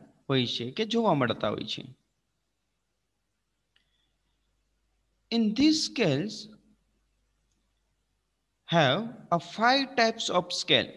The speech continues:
First one is cycloid scale, ctenoid scale, gonoid scale, placoid scale, and cosmoid scale.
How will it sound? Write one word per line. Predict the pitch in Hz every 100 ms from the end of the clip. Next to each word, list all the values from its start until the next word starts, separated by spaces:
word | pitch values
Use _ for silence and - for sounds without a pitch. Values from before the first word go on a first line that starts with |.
| - _ _ _ _ _ _ _ _ _ _ _ -
First | 143 151
one | 175
is | 196
cycloid | - 117 113 156 175
scale, | 175 - 202 214 214 - - _ _ _ _ _ _ _ _ _ _ _ _ 139
ctenoid | 131 123 160 175
scale, | - - 190 196 208 - - - _ _ _ _ _ _ _ _ _ -
gonoid | 143 135 156 175
scale, | - - 190 190 202 208 - - _ _ _ _ _ _ _
placoid | 143 131 - 160 170
scale, | - 196 196 202 233 226 - - _ _ _ _ _ _ _ _
and | 175 139 123 160 240 - - _ _
cosmoid | 143 139 143 123 101
scale. | - - -